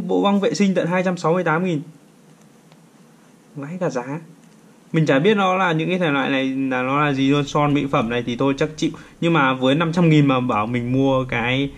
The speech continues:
tăng cường này thì thôi. Không biết là sản phẩm rocket một giờ thì nó mất <laughs> bao nhiêu tiền nhỉ? <laughs> Anh em có thể tham khảo cái này, mình thấy cũng rất là hay. <laughs> Năm trăm năm mươi nghìn.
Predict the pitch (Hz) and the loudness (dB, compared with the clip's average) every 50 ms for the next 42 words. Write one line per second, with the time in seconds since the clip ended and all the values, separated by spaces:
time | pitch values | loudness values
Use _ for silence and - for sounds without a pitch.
0 | - - - - - 135 151 143 151 147 135 120 117 120 117 120 117 120 117 120 | -18 -20 -20 -8 -4 -4 -4 0 2 2 2 2 0 -2 -4 -4 -4 -6 -4 -2
1 | 135 131 131 131 127 127 123 123 127 - - - - - - - - - - - | -2 0 0 0 0 0 -2 -4 -6 -12 -20 -20 -20 -20 -20 -20 -20 -20 -20 -20
2 | - - - - - - - - - - - - - - - - - - - - | -20 -20 -20 -20 -20 -20 -20 -20 -20 -20 -20 -20 -20 -20 -20 -20 -20 -20 -20 -20
3 | - - 285 285 330 330 320 285 - 190 156 - 180 151 139 139 247 269 - 381 | -6 -2 0 2 4 4 2 2 2 0 0 2 2 2 2 2 0 0 0 -2
4 | 392 262 240 214 170 190 202 190 190 180 175 185 180 196 214 214 466 - 285 - | 0 2 2 2 4 2 2 4 2 2 0 2 0 0 2 2 0 0 -2 -8
5 | - - 226 226 233 - - 190 - - 220 196 180 165 156 160 - - - 214 | -4 0 2 2 2 2 0 -2 0 2 2 2 2 0 -2 -2 -4 -4 -8 -8
6 | 180 - - - - _ - - - - - - - - - - - 466 - 359 | -8 -8 -8 -18 -20 _ -14 -14 -6 -4 -4 -4 -4 -8 -18 -14 -12 -10 -8 -8
7 | 302 - 180 185 185 202 202 180 190 202 190 160 143 170 165 156 165 - 180 151 | -8 -4 -2 0 2 2 2 2 2 2 2 2 2 2 0 0 0 -2 -2 0
8 | 123 113 123 139 147 151 151 139 135 135 135 135 139 131 151 135 135 139 139 170 | 0 0 0 -2 0 0 0 -2 -2 -2 -2 -4 -2 0 0 0 0 2 0 -2
9 | 165 175 175 185 190 175 156 143 143 151 143 139 139 143 - 165 156 - - 262 | -2 -2 0 0 2 2 2 0 0 0 0 0 0 0 -2 -2 -2 2 2 2
10 | 233 254 - - - - - 220 - - - - - 170 170 170 165 180 175 170 | 2 2 -4 -14 -20 -14 -14 -14 -14 -14 -20 -8 -2 -2 0 0 2 0 0 2
11 | 170 170 170 165 170 165 156 147 139 135 - | 0 0 0 0 2 2 4 4 4 2 0